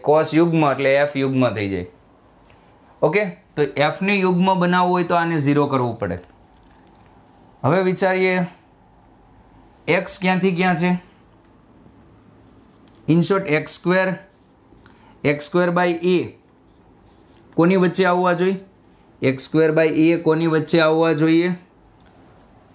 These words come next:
ઝીરો અને વનની વચ્ચે આવવા જોઈએ, તો જ એનો ડબ્બો ઝીરો થાય. X belongs to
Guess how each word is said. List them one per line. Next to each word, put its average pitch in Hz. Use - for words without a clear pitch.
ઝીરો 156
અને 160
વનની 156
વચ્ચે 135
આવવા 117
જોઈએ, 98
તો 151
જ 156
એનો 165
ડબ્બો 147
ઝીરો 139
થાય. 101
X 165
belongs 175
to 175